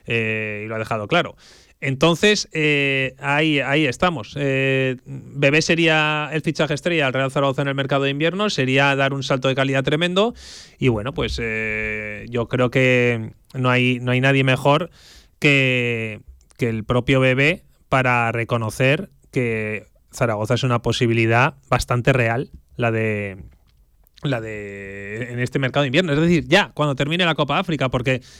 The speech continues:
también hay que tener otra cosa en cuenta. El Zaragoza está buscando jugadores de rendimiento inmediato y que puedan venir ya, por eso ha descartado, bueno, descartado no,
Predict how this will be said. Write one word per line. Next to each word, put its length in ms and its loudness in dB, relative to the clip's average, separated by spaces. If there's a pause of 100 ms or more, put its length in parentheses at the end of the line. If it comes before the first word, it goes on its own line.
(120)
también 260 -4
hay 60 2
que 80 2
tener 140 -4
otra 160 -6
cosa 180 -8
en 60 -8
cuenta. 240 -4
El 60 -4
Zaragoza 640 -4
está 180 -4
buscando 360 -2
jugadores 440 0
de 80 -2
rendimiento 540 -4
inmediato 380 -2
y 60 2
que 100 0
puedan 240 0
venir 300 -2
ya, 200 2
por 140 -4
eso 160 -4
ha 20 -2
descartado, 720 -2 (600)
bueno, 180 -6
descartado 560 2
no, 200 0